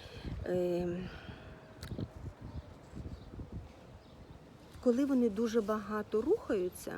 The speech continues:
просто вже м'яко тоді їх призупиняти, тому що в, е, цієї енергії може бути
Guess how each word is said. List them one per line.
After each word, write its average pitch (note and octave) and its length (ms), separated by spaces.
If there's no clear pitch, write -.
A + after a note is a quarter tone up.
просто A3+ 640
вже G3 260
м'яко G#3+ 440
тоді F#3 280
їх F#3+ 340
призупиняти, G3+ 800
тому G3 300
що - 180
в, F3 360
е, F3+ 320
цієї G#3+ 380
енергії F#3+ 440
може F#3 280
бути F3+ 280